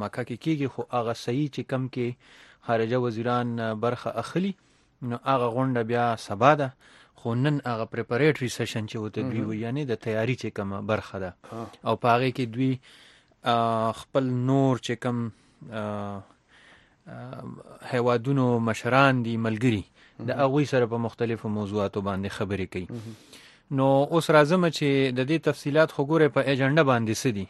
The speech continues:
Speaker 1: بنیادي به یو اوریدونکي په دې ځان پوهي چې دوی په دې غونډه کې څه ویل غواړي یا ولې راغونډ شوي دي. اولنې خبره خو دا ده چې په دغه سیمه کې د، دا وخت چې کم د دې کانفرنس کوربه دی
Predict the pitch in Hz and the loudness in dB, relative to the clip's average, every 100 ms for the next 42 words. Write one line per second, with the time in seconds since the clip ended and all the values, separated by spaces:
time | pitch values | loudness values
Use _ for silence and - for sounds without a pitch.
0 | - 120 127 131 143 127 123 120 117 117 | -6 0 2 4 2 4 4 4 2 2
1 | 127 123 117 117 135 127 120 117 - 117 | 0 0 0 2 2 2 2 0 -2 -2
2 | 110 107 107 123 120 110 113 110 107 127 | -2 -4 -2 0 0 -4 -6 -2 0 0
3 | 117 107 104 - 131 123 110 110 104 101 | 0 -2 -4 -2 0 0 2 0 0 -2
4 | - 120 110 131 135 101 95 92 85 - | -6 0 2 4 4 2 0 -4 -8 -10
5 | 95 95 92 _ - - - - - - | -10 -10 -14 _ -20 -20 -20 -20 -20 -20
6 | - - 127 139 147 165 185 180 160 - | -20 -2 4 6 6 4 4 4 2 2
7 | 151 170 - 147 165 156 135 139 131 127 | 4 2 2 6 6 6 2 0 0 0
8 | 120 120 113 - 147 131 - 120 117 - | 0 2 0 0 -2 -2 -2 -4 -4 -8
9 | 113 113 107 107 107 104 - - 120 120 | 0 2 2 2 0 -4 -10 -2 2 4
10 | 117 - - - 123 117 110 104 120 - | 2 -2 -8 -6 -4 -2 -4 -2 -4 -2
11 | 107 101 107 113 - - 101 101 123 98 | -6 -4 -4 -6 -6 -8 -6 2 2 2